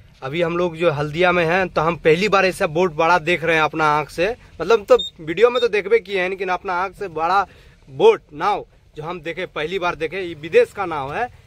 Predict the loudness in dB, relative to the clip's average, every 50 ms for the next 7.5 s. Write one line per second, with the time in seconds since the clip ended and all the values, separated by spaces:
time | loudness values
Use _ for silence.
0 | _ _ _ -12 -10 -8 -8 -8 -6 -2 0 0 0 0 -2 -2 -2 -2 -2 -4
1 | -4 -4 -4 -4 -4 -4 -6 -6 -6 -8 -8 -10 -6 -4 -2 -2 -2 -4 -4 -6
2 | -6 -6 -6 -6 -6 -4 -4 -4 -4 -4 -4 -4 -4 -2 -2 -2 0 0 -4 -4
3 | -6 -10 -14 -20 -20 -14 -6 -2 -2 0 2 2 2 4 6 6 4 4 4 4
4 | 2 2 2 0 -2 0 0 0 2 4 6 6 6 6 4 0 0 -2 -2 -2
5 | -2 -2 0 -2 -4 -4 -4 -6 -6 -6 -6 -8 -10 -6 -2 2 2 2 2 0
6 | -4 -8 -4 2 4 4 4 4 -2 -6 -4 -4 -4 -8 -8 -6 -4 -4 -4 -4
7 | -4 -6 -6 -4 -4 -4 -4 -6 -8 -10